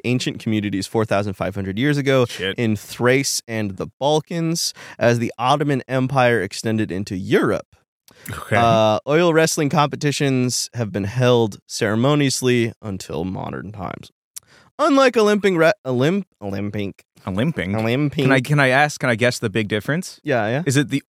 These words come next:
Speaker 2: oils?
Speaker 1: It's the oils!
Speaker 2: This is gonna be really hard to listen to.
Speaker 1: It's gonna be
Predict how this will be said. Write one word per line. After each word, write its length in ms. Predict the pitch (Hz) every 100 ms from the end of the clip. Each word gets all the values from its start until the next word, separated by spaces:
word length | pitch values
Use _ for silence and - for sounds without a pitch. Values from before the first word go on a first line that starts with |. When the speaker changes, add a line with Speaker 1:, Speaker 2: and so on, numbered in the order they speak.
| -
Speaker 2:
oils? 680 | 370 403 415 403 403 415 392 285
Speaker 1:
It's 160 | -
the 160 | 269 247
oils! 1200 | 311 370 381 381 370 370 370 381 403 571 640 - - _ _ _ _ -
Speaker 2:
This 120 | 110
is 60 | 98
gonna 120 | 113
be 40 | 104
really 260 | 110 107
hard 280 | 92 104 95
to 80 | 95
listen 320 | 98 98 101
to. 180 | 127 120
Speaker 1:
It's 140 | 160
gonna 180 | -
be 80 | 120